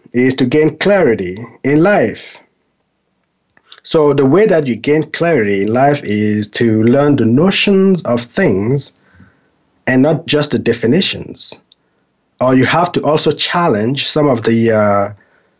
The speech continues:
the things that we were taught, like money. Money truly does not exist. There's no such thing as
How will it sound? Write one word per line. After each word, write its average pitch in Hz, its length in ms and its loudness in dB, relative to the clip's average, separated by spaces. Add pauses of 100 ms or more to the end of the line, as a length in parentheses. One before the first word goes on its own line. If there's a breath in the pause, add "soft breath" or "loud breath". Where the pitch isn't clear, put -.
(160)
the 120 100 0
things 165 360 2
that 143 200 2
we 120 100 2
were 113 180 2
taught, - 440 -2 (640)
like 127 180 0
money. 127 500 2 (360)
Money 175 400 4
truly 165 460 2
does 127 220 0
not 135 200 4
exist. 139 580 -2
There's 120 200 0
no 151 160 2
such 151 300 -2
thing 143 200 0
as 113 340 -2